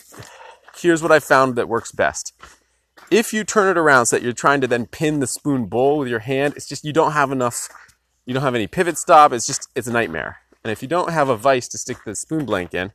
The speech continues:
here's the best way to do it. Holding the spoon blank in the same orientation that you did for the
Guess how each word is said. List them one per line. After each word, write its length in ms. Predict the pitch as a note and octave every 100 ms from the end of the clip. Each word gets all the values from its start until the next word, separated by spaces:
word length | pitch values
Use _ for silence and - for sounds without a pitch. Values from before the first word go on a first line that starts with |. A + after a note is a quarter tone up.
| _ _ - _
here's 240 | C#3+ D3
the 80 | B2+
best 220 | B2 -
way 80 | G2+
to 80 | F#2+
do 220 | F#2 G2+
it. 100 | - - - _ _ - - - - _ _
Holding 380 | - F3 F#3 A3
the 80 | G#3
spoon 240 | - G3
blank 200 | D3+ A2
in 60 | G#2
the 80 | G2+
same 320 | - D#3 F3
orientation 500 | F3+ F3+ E3+ E3 D#3
that 120 | C3+
you 40 | B2
did 220 | C3+ A#2+
for 140 | C3+
the 240 | A#2 A#2